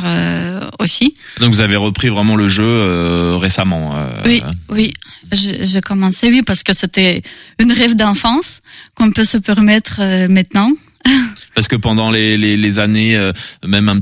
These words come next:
Speaker 2: de vie d'adulte, d'étudiant en Russie, vous jouiez pas trop ou par intermittence ou, ou ?
Speaker 1: Non, pendant ma vie adulte en Russie,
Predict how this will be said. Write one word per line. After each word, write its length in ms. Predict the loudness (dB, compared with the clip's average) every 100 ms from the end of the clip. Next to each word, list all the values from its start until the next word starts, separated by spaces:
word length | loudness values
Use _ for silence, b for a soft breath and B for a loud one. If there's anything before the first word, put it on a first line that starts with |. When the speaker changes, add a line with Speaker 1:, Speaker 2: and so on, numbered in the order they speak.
| -4
Speaker 2:
de 160 | -6 -4
vie 140 | -2 0
d'adulte, 540 | 0 2 2 2 0
d'étudiant 520 | 0 -2 -2 -2 0
en 180 | 2 0
Russie, 480 | 0 0 0 2 2
vous 260 | 0 -2 -4
jouiez 320 | -2 0 0
pas 300 | -2 -6 -4
trop 380 | -2 -2 0 0
ou 100 | -2
par 160 | -2 -2
intermittence 760 | -2 0 0 0 -2 -2 -4
ou, 40 | -6
ou ? 840 | -6 -6 -6 -6 -6 -4 -2 -2 -2 -12 B B _ -16 -6 0
Speaker 1:
Non, 260 | 2 2 2
pendant 320 | 0 0 2
ma 160 | 2 0
vie 240 | -2 -2
adulte 580 | 0 -2 -4 -6 -6 -6
en 180 | -4 -4
Russie, 680 | -6 -8 -6 -2 0 0